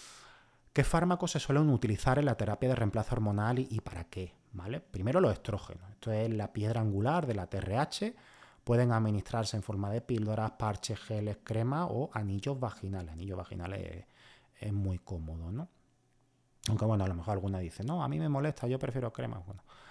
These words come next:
cada <laughs> persona es, es un mundo, ¿no? Eh, los estrógenos, pues sí que alivian los sofocos y los sudores nocturnos y la sequedad vaginal, la picazón y el ardor. También te notas con más energía, etcétera, ¿no?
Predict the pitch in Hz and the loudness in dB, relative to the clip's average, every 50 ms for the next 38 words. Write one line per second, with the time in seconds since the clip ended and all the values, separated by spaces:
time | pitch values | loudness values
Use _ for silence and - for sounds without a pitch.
0 | - - _ _ - 107 85 117 113 - - - - - - 120 110 - 110 98 | -20 -20 _ _ -4 0 2 2 4 4 4 4 4 2 2 2 0 0 2 2
1 | 131 117 110 101 101 107 - - - - - - - - - - 87 - - - | 2 2 2 0 -2 -4 -6 -12 -16 -16 -14 -14 -12 -12 -12 -12 -12 -14 -12 -4
2 | - 113 117 117 113 107 98 98 104 104 98 95 90 90 98 107 127 147 151 - | 0 2 4 6 6 4 4 2 2 2 2 0 0 -2 -2 -2 -2 -2 -4 -4
3 | - - 117 113 110 107 107 104 - - - 127 120 - - 135 135 143 - - | -4 -2 0 2 2 2 2 2 2 2 2 2 2 2 2 2 2 2 2 2
4 | 123 104 - - 104 104 - - 123 104 95 92 101 107 107 107 95 90 92 90 | 0 0 0 -2 -2 -2 -2 0 0 2 2 2 2 2 2 2 2 2 0 -2
5 | - - 101 - - 101 92 - - 101 101 95 - 95 90 92 92 95 92 - | -2 -4 -6 -6 -6 -6 -6 -4 -4 -4 -4 -2 -4 -4 -4 -2 -2 -2 -4 -4
6 | - - 98 95 98 95 95 98 110 - - - - - - - - - 110 98 | -4 -4 -4 -2 -2 -2 -2 -2 -4 -6 -12 -20 -20 -20 -20 -20 -16 -10 -8 -6
7 | 95 95 92 - - - 92 - 104 98 98 98 98 - - - 92 90 101 104 | -6 -4 -4 -4 -6 -6 -6 -6 -4 -2 -2 -2 -4 -4 -6 -6 -6 -4 -2 -2
8 | 110 110 110 104 92 - 95 85 - 90 85 - - - 95 95 101 107 110 101 | 0 0 0 -2 -2 -4 -6 -8 -6 -8 -8 -8 -6 -6 -4 -2 -2 0 -2 -2
9 | 90 85 85 98 107 117 113 - - 87 90 92 92 98 95 98 95 92 - - | -2 -4 -2 0 0 0 0 0 -2 -4 -4 -4 -4 -2 -4 -4 -4 -6 -6 -6
10 | 98 90 90 90 90 87 85 82 82 80 80 - - - 117 107 107 110 107 107 | -4 -4 -4 -4 -4 -6 -6 -6 -8 -8 -10 -10 -6 -4 -2 0 2 2 2 0
11 | 104 101 90 85 - - - 90 - - - 90 87 - 85 85 95 101 - | 0 -2 -4 -6 -10 -12 -16 -16 -16 -14 -14 -16 -14 -12 -12 -12 -12 -12 -14